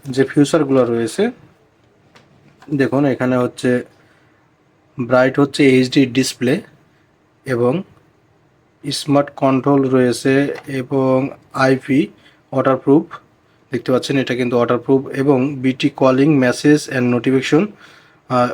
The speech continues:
এটা হচ্ছে আপনার, আহ, ফোনে যদি কানেক্টেড থাকে, সেক্ষেত্রে আপনার ফোনে যদি কল আসে, আপনি আর, আহ, ঘড়ি থেকেই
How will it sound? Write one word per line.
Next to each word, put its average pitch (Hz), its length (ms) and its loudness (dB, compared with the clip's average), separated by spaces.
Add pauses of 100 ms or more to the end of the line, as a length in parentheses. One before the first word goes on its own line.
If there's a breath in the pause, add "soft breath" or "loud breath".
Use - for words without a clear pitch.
(160)
এটা 147 220 0
হচ্ছে 151 300 0
আপনার, 127 440 0
আহ, 123 200 0
ফোনে 147 340 2
যদি 139 200 -2
কানেক্টেড 120 460 -2 (160)
থাকে, 143 320 -6
সেক্ষেত্রে 143 480 -2
আপনার 120 220 -4
ফোনে 120 260 -4
যদি 117 220 -8
কল 123 240 -2
আসে, 117 200 -4
আপনি 127 220 -4
আর, 120 80 -4 (580 loud breath)
আহ, 117 240 0
ঘড়ি 123 300 0
থেকেই 160 400 0